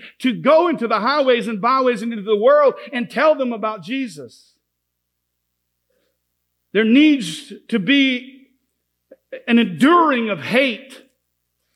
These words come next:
while we speak the truth of the gospel.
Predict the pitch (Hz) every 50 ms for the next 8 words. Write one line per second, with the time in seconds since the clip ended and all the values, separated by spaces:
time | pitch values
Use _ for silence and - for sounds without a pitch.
0 | _ - 190 262 277 302 269 240 226 240 262 285 311 302 269 233 214 208 226 247
1 | 254 240 - - - - - - - - - 320 311 320 - 240 247 - - -
2 | - 269 277 262 247 - 262 226 190 220 208 285 320 339 311 - - - - -
3 | - -